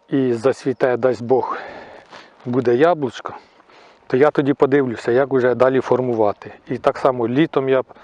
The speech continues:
продовжую. От, будь ласка, приклад. Вже зламав. Зламав гілку. В такому випадку, наче це байдуже,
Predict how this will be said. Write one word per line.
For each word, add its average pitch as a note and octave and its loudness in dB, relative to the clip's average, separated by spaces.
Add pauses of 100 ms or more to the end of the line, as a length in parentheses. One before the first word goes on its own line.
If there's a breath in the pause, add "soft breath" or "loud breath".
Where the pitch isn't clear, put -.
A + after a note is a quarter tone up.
(300 loud breath)
продовжую. B2+ 2
От, F#3 0
будь B2+ 0
ласка, A#2 0
приклад. A#2+ -2 (840 loud breath)
Вже C#3+ 4
зламав. A#2 -2 (2000 soft breath)
Зламав B2+ 2
гілку. A2+ -4 (1700 loud breath)
В - -20
такому F#3 2
випадку, B2 0
наче F#3 2
це - 0
байдуже, E3 2